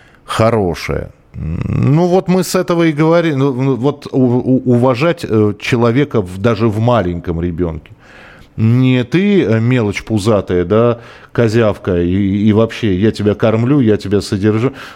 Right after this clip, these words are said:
Ну, в-, чай не аквариумная рыбка, а действительно живое существо, живой человечек, с, который имеет своё, своё мнение, вот, э, свои жалобы, свои просьбы, свои желания.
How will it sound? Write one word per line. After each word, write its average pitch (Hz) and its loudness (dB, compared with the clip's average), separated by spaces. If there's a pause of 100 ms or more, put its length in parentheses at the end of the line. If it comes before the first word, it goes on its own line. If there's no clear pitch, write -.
Ну, 131 0
в-, 101 -6
чай 123 0
не 120 2
аквариумная 117 0
рыбка, 95 0
а 85 2
действительно 117 -2
живое 95 2
существо, 117 0
живой 92 0
человечек, 98 0
с, - -14
который 90 0 (680)
имеет 104 0
своё, 101 2
своё 113 2
мнение, 117 0 (460)
вот, 87 0
э, 85 0 (160)
свои 101 2
жалобы, 104 0
свои 90 0
просьбы, 101 0
свои 90 2
желания. 90 0